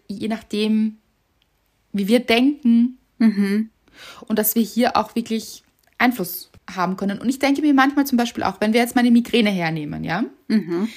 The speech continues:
Speaker 1: Jetzt habe ich gelernt, dass ich das jedes Monat habe und warte schon so ein bisschen darauf.
Speaker 2: Oh.
Speaker 1: Wisst ihr, was ich meine? Also
Speaker 2: Mhm.
Speaker 1: natürlich nicht mit Freude, ja?
Speaker 2: Ja.
Speaker 1: Aber manchmal denke ich mir so, kann ich es schaffen? Und Leute, ich hoffe es.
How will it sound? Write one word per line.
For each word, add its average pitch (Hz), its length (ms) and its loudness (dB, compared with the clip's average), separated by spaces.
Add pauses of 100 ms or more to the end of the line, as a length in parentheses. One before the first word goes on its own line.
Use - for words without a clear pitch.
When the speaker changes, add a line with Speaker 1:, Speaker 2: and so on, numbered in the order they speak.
(420)
Speaker 1:
Jetzt - 140 -8
habe 233 200 2
ich 285 100 -4
gelernt, 240 600 0
dass 233 160 -4
ich 240 100 -4
das 240 200 -6 (640)
jedes 240 340 0
Monat 254 460 4
habe 170 560 -2 (240)
und 233 260 -2
warte 254 320 0
schon 185 240 -4
so - 80 -6
ein 170 140 -2
bisschen 170 300 -6
darauf. 170 500 -6
Speaker 2:
Oh. 185 640 -8 (140)
Speaker 1:
Wisst 226 240 0
ihr, 226 40 -2
was 254 60 0
ich 175 80 -2
meine? 240 140 -2
Also 190 180 -2
Speaker 2:
Mhm. 160 200 -14
Speaker 1:
natürlich 208 400 -6
nicht 202 240 -6
mit 202 120 -10
Freude, 190 400 -2 (100)
ja? 226 200 -4 (280)
Speaker 2:
Ja. 233 140 4 (560)
Speaker 1:
Aber 240 200 4
manchmal 320 280 4
denke 277 240 0
ich 285 100 -8
mir 240 140 2
so, 233 340 0 (440)
kann 285 220 0
ich 359 140 -2
es 339 180 -2
schaffen? 269 500 2
Und 226 200 0
Leute, 254 220 -2
ich - 160 -10
hoffe 269 260 -6
es. - 140 -2